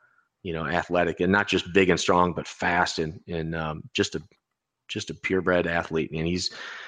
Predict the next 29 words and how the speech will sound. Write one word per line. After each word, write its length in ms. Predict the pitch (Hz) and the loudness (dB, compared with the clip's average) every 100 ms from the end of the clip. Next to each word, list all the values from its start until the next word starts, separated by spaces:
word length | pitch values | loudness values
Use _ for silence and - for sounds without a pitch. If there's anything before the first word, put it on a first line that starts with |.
| - - | -18 2
he's 140 | 110 | 6
gonna 160 | 123 123 | 6 6
be 80 | 117 | 6
fun 220 | 120 117 | 6 6
to 60 | |
watch. 300 | 110 113 87 | 8 6 4
He's 160 | 92 92 | -2 2
really 220 | 98 104 | 6 6
gonna 380 | 95 101 92 - - | 6 6 4 2 2
be 140 | 107 | 6
a 60 | 98 | 6
star 360 | - 98 101 95 | 6 6 6 6
in 80 | |
the 60 | 87 | 4
league, 260 | 92 95 90 | 4 4 6
I, 220 | 92 - | 2 2
I 120 | 90 | 0
would 80 | 90 | 2
have 180 | 120 117 | 2 0
to 80 | 85 | 0
think. 340 | - 82 80 - - _ | -6 -6 -8 -14 -20 _
And 140 | 92 92 | -2 0
it 80 | |
could 160 | - 175 | 0 2
come 160 | 180 151 | 2 4
sooner. 400 | 151 160 85 - | 4 4 2 -2
I 40 | |
mean, 180 | 98 104 | 0 2
if, 160 | 104 | 0